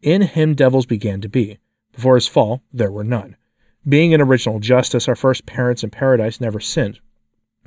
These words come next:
neither mortally like the fallen angels, for the first sin that they committed was mortal and consequently deserved eternal death, nor venially. Nevertheless, they listened to the ancient serpent,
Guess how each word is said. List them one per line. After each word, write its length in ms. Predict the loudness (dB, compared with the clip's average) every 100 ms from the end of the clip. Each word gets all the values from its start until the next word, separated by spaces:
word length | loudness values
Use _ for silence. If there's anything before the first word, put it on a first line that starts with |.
| -6
neither 280 | -4 -2
mortally 400 | -2 -2 0 0
like 140 | -4 -6
the 80 | -8
fallen 280 | -10 -6
angels, 360 | -6 -6 -8 -14 _ _ _ _ _
for 80 | -10
the 60 | -8
first 280 | -8 -8
sin 280 | -6 -4 -4
that 120 | -6
they 160 | -4 -4
committed 400 | -4 -8 -8 -10
was 160 | -8 -4
mortal 420 | 0 0 -2 -4
and 100 | -8
consequently 520 | -8 -8 -8 -10 -10
deserved 400 | -10 -8 -8 -8
eternal 340 | -14 -18 -18
death, 360 | -6 -4 -4 -8 _ _ _ _ 0
nor 160 | 2 2
venially. 600 | 2 2 2 -2 -12 _ _ _ _ _
Nevertheless, 580 | 0 2 4 4 6 4
they 120 | 2
listened 380 | 0 0 -4 -6
to 60 | -6
the 160 | -6
ancient 260 | -6 -12 -10
serpent, 480 | -6 -4 -6 -14